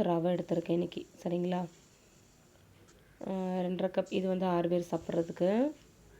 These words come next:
ஃபஸ்ட்டு ரெண்டரை எடுத்தேன், அதுக்கப்புறம் பத்துமா பத்தாதுன்னு ஒரு சின்ன டவுட்டு, அதனால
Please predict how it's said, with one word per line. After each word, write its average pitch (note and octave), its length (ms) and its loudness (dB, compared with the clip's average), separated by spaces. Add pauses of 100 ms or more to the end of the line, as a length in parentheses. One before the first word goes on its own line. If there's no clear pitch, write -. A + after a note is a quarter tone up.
(1400)
ஃபஸ்ட்டு G#3 440 0
ரெண்டரை G3+ 340 4
எடுத்தேன், G#3+ 320 2
அதுக்கப்புறம் F#3 400 -4
பத்துமா G#3 400 -2
பத்தாதுன்னு F#3+ 460 0
ஒரு E3+ 80 -8
சின்ன F#3+ 280 -2
டவுட்டு, E3+ 400 0 (540)
அதனால F3+ 380 -2